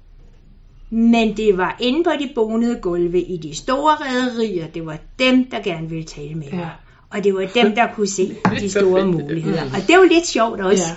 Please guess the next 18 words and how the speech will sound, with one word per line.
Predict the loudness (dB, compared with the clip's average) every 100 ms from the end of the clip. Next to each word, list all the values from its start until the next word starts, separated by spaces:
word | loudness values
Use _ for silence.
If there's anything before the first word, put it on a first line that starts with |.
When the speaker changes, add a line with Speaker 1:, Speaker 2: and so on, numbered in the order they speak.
| -12 -20 -20 -4
Speaker 2:
Ja. | -2
Speaker 1:
at, | -2 -4
at, | -2 -2 -4 -8
at | -6
jeg | -4 0
blev | 2 2 0
valgt. | -2 -2 -8 -16 -6
Speaker 2:
Ja. | -4 -4 -6 -4
Speaker 1:
Og | -2
det | 0
er |
der, | 0 -4 -2
jeg | 0
også | 0 -4
siger, | -8 -6 -6
at, | -6 -6 -8 -8 -16
at, | -14 -14 -12
at | -12